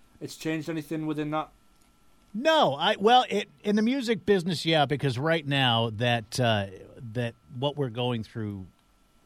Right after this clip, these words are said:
Speaker 2: uh, musically, no one can get out, no one can do any concerts, no one can, you can still promote,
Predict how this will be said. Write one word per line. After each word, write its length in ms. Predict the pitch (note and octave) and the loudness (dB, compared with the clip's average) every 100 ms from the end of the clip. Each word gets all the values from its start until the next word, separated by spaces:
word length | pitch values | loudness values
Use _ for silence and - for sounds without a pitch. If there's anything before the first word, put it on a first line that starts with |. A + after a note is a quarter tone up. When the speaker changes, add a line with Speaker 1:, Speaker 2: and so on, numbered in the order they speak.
| _ | _
Speaker 2:
uh, 60 | - A#2 A#2 | -18 -16 -8
musically, 680 | C#3 E3+ A#2 F#2+ F2 C#2 G#2+ _ - | 0 0 0 -4 -12 -16 -20 _ -2
no 160 | D3 | 2
one 160 | D#3+ D3+ | 4 2
can 160 | C#3+ | -2
get 160 | B2+ B2+ | -2 0
out, 260 | A2 G#2+ G#2 | 0 -2 -2
no 200 | A#2 B2+ | 0 2
one 160 | C#3+ | 0
can 160 | C3+ B2 | -2 -6
do 480 | G#2 A#2 A2+ A2 G2+ - _ _ | -6 -6 -4 -6 -8 -16 _ _
any 220 | C#3 C3+ | -6 -4
concerts, 540 | A#2+ A#2 A2+ G#2 G#2+ - | -4 -4 -4 -4 -6 -4
no 140 | A#2+ | -2
one 100 | B2 | -2
can, 200 | A2+ G#2+ - - | -4 -6 -8 -6
you 80 | D#3 | -2
can 140 | D3 D#3 | 0 0
still 240 | - B3 | 2 2
promote, 420 | - D3 D#3 D3+ | 2 2 4 2